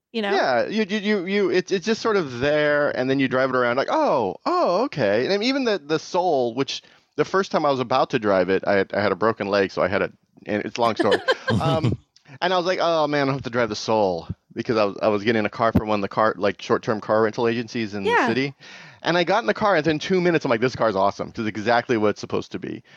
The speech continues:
Speaker 2: And that's sort of what the Sportage is. It's exactly what it's supposed to be. It just, that doesn't look as, as kooky and fun as the Soul. Um,
Speaker 1: I love
Speaker 2: you know,
Speaker 1: that
Speaker 2: it
Speaker 1: they haven't changed the Soul. Well, I mean, they've changed it, but it's still this little boxy thing.
Speaker 2: Yeah, it's a little box. It's just so much room in that car.
Speaker 1: Yep.
Speaker 2: And,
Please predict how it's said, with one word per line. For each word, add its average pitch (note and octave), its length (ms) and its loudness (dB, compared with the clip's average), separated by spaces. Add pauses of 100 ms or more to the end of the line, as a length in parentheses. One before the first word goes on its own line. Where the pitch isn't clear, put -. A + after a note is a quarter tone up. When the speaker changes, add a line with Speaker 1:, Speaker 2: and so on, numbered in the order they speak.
(160)
Speaker 2:
And D#3+ 80 4
that's A#3+ 160 2
sort B3+ 220 0
of A#3 80 2
what A3+ 80 2
the G3+ 80 0
Sportage E3 400 2
is. F#2 160 -2
It's A2+ 100 -6
exactly B2 460 2
what D3 140 4
it's C3+ 80 -2
supposed C3+ 180 0
to - 40 -14
be. A#2 80 -6
It - 60 -4
just, - 220 -12
that C#3 180 0
doesn't A#2+ 200 -6
look C#3 180 0
as, A2+ 200 -2
as A2 160 -2
kooky A#2+ 340 -4
and G2+ 120 -6
fun G#2+ 220 0
as G2 180 -4
the F2+ 100 -12
Soul. - 280 -4 (560)
Um, C3+ 720 0 (280)
Speaker 1:
I G#4 200 2
love F#4+ 100 2
Speaker 2:
you F#4 60 2
know, D4 80 2
Speaker 1:
that G#4+ 60 4
Speaker 2:
it - 20 2
Speaker 1:
they G4 80 2
haven't F4+ 300 0
changed D4 380 -6
the C4 100 -6
Soul. - 300 0
Well, D4 160 2
I D4+ 60 2
mean, E4+ 160 -2
they've D#4+ 160 0
changed E4 300 -2
it, A3 60 -2
but A#3+ 100 -2
it's - 100 -4
still C#4 160 0
this C4+ 160 -2
little B3 160 -2
boxy - 480 -4
thing. D3 320 -8
Speaker 2:
Yeah, A3 240 4
it's A#2+ 140 -2
a G3 40 2
little G#3 220 4
box. E3 320 2
It's - 180 2
just - 340 -8
so C#4 100 2
much D4+ 240 0
room E3 300 2
in A2 80 0
that E2+ 180 -2
car. - 360 -12 (160)
Speaker 1:
Yep. F#3 260 -6
Speaker 2:
And, B2+ 160 -2